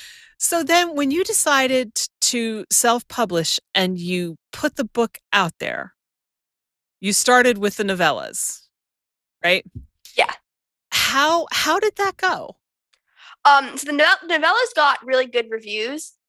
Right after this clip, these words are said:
Speaker 2: and then up, actually recently I got my first, like, <laughs> really bad review. Uh, it was a two-star review complaining about how I killed off too many characters and ended the book on a cliffhanger. <laughs> So, um, but, like, yeah, I was not too scared of reviews for Zelda Lane.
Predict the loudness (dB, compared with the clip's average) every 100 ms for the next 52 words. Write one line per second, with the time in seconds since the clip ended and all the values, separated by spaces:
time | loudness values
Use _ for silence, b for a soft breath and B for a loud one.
0 | -2 2 4 4 2 2 -2 0 -4 -6
1 | -4 -2 2 2 2 0 -4 -6 -6 -10
2 | -14 _ -4 -4 -2 -2 -2 -4 -6 -4
3 | -6 -6 -6 -8 -6 -6 B 4 4 4
4 | 2 0 2 2 2 0 -6 -8 -6 -6
5 | -2 2 2 0 -8 0 0 0 -10 -8
6 | -6 -2 -4 0 0 2 0 0 -4 -6
7 | 0 0 0 -6 -6 0 2 2 -2 -8
8 | -8 -4 4 6 6 4 -2 _ 2 4
9 | 4 0 -12 b b b b b b _
10 | 0 4 4 4 -2 -20 _ _ _ _
11 | -4 2 4 4 6 4 2 -6 0 2
12 | 2 0 -8 -8 -8 0 2 0 -6 -12
13 | -8 -6 -6 -6 -8 4 4 4 0 -4
14 | -4 -8